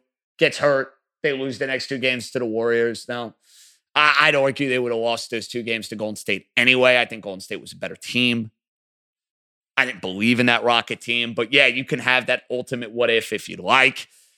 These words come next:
Even if he was right in this series, and I hate the Lakers. I mean, I can't stand LeBron James. I can't stand the Lakers. Uh, they, they've won enough. I mean, ugh, the, the, enough.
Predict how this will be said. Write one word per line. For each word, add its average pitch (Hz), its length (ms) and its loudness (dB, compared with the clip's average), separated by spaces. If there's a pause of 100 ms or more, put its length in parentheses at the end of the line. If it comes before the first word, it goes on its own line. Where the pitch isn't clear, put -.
(420)
Even 247 200 2
if 240 140 0
he 190 80 0
was 135 200 -2
right 123 220 4
in - 60 -14
this 127 140 -6
series, 135 560 -2
and 123 80 0
I 143 100 6
hate 127 240 2
the 110 60 -8
Lakers. 92 500 -10 (340)
I 143 120 2
mean, 131 180 2
I 156 160 6
can't 120 320 -4
stand 131 480 -2
LeBron 110 380 -8
James. 107 400 -6
I 143 100 4
can't 110 320 -6
stand 127 540 2
the 120 40 0
Lakers. 104 680 -4 (300)
Uh, 117 100 4 (140)
they, 127 400 0
they've 110 180 -10
won 151 280 2
enough. 131 680 0 (100)
I 147 120 0
mean, 143 360 0
ugh, 143 340 -2 (100)
the, 139 560 0
the, 156 480 0
enough. 160 520 -6